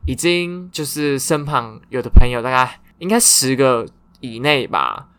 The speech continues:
会见的可能还不到五个哦。每天起床就要弄自己的事情，然后弄完之后可能就是实习啊，下来之后，我，像我自己就是要弄 YouTube 跟 Podcast 这些东西，然后根本也没有什么时间去见朋友。我觉得我现在见最多就是实习单位里面的人这样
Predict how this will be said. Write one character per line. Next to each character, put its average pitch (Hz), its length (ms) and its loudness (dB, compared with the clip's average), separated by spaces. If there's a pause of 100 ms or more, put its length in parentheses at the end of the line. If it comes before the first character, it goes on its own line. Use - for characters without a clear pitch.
会 220 180 4
见 185 240 2
的 123 120 -4
可 120 100 -8
能 110 100 -10
还 117 80 -2
不 123 140 -8
到 143 160 4
五 87 220 -10
个 - 160 -14
哦。 73 260 -6
每 131 180 -8
天 165 320 -6
起 120 280 -12
床 123 200 -10
就 139 60 -8
要 143 120 -2
弄 143 200 -8
自 127 80 -10
己 127 60 -2
的 110 100 -6
事 120 220 -14
情， 110 180 -18
然 110 140 -10
后 117 240 -2 (320)
弄 131 140 -4
完 107 220 -6
之 120 80 -6
后 120 180 2 (380)
可 123 60 -12
能 117 40 -10
就 131 100 -6
是 143 80 -2
实 117 280 -6
习 113 260 -10
啊， 107 160 0
下 123 220 0
来 107 120 -2
之 123 80 -10
后， 123 160 -2 (180)
我， - 140 -12
像 143 180 2
我 127 60 -4
自 139 120 -6
己 127 40 -6
就 123 100 -10
是 120 120 -10
要 127 160 -4
弄 127 280 -4
YouTube 131 380 -8
跟 123 180 -6
Podcast 113 460 -4
这 113 80 -10
些 107 60 -8
东 104 180 -12
西， 113 140 -12
然 113 120 -2
后 - 60 -16 (300)
根 214 140 0
本 143 60 2
也 120 60 0
没 113 120 -2
有 131 80 0
什 127 100 -2
么 104 80 -8
时 - 60 -12
间 110 160 -8
去 117 160 -10
见 104 260 -6
朋 98 180 -14
友。 90 160 -10
我 127 140 -4
觉 131 40 -2
得 139 40 2
我 139 60 2
现 151 100 -2
在 165 60 4
见 139 180 2
最 127 160 -2
多 120 140 0
就 120 120 -8
是 120 140 -8
实 107 220 -10
习 107 180 -14
单 107 180 -8
位 113 120 -8
里 104 100 -14
面 95 180 -18
的 90 80 -18
人 82 280 -8
这 - 80 -12
样 73 80 -14